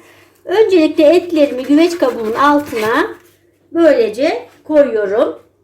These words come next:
Ben en alt tabanda etlerin pişmesini, çünkü en sert olan bölüm bu biliyorsunuz, e, daha uygun görüyorum. Siz kat kat da döşeyebilirsiniz arzu ediyorsanız.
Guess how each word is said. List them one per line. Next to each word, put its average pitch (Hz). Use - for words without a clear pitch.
Ben 415
en 427
alt 330
tabanda 226
etlerin 254
pişmesini, 240
çünkü 302
en 294
sert 262
olan 233
bölüm 226
bu 247
biliyorsunuz, 214
e, 233
daha 277
uygun 233
görüyorum. 202
Siz 370
kat -
kat 359
da 285
döşeyebilirsiniz 208
arzu 214
ediyorsanız. 208